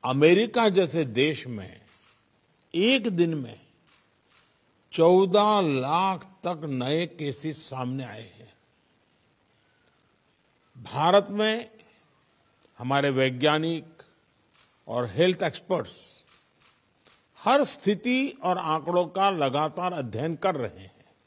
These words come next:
हमें सतर्क रहना है, सावधान रहना है, लेकिन पैनिक की स्थिति न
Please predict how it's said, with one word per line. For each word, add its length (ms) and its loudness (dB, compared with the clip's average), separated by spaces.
हमें 240 0
सतर्क 540 0
रहना 360 2
है, 380 -8
सावधान 680 6
रहना 400 4
है, 300 -8
लेकिन 720 4
पैनिक 560 4
की 260 2
स्थिति 1000 -4
न 200 -2